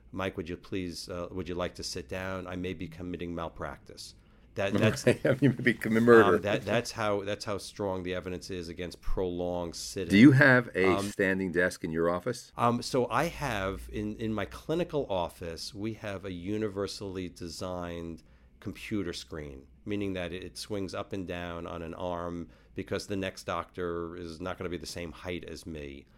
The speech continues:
Speaker 1: And I re-, repeatedly through the day, and, and for illus-, illustrative purposes,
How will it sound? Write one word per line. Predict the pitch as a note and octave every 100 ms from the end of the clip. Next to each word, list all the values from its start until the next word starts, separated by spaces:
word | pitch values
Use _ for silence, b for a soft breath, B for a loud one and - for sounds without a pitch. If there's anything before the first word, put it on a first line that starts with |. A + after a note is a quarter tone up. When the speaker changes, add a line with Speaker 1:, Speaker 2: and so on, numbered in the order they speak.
| b b b
Speaker 1:
And | G2+
I | F#2+ G2 F#2+ F#2 F#2+
re-, | F#2+ G#2 G2
repeatedly | F#2 F#2 A2 G2 F#2 F2
through | - G2+ F2+
the |
day, | E2 F2 F2 E2+
and, | E2+
and | F2+
for | - F#2+
illus-, | F#2+ F2+ -
illustrative | F2+ F#2+ - - F2 D#2+
purposes, | - G2 F#2 - F2+ D#2+